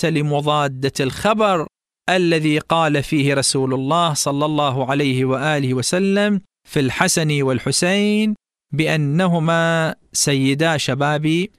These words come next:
أهل الجنة." فهذه الرواية وغيرها من الروايات تبين لنا مقام الإمام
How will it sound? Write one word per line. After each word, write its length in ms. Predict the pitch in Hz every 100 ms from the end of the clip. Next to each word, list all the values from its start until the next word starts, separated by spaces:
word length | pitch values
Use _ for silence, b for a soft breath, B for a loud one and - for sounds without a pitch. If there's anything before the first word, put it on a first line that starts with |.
| _ _ 156
أهل 260 | 151 165
الجنة." 580 | 175 160 185 156 113 113 - _ _ _ _ _
فهذه 440 | 220 226 240 208
الرواية 760 | 196 180 175 170 165 156 147 156 - -
وغيرها 520 | 180 202 233 208 185
من 140 | 180
الروايات 840 | 175 160 147 151 151 147 143 131 - - _ _ -
تبين 500 | 156 185 202 196 185
لنا 560 | 180 180 180 170 160 208 B B B
مقام 440 | 160 160 185 190 190
الإمام 720 | 170 156 160 165 160 151 143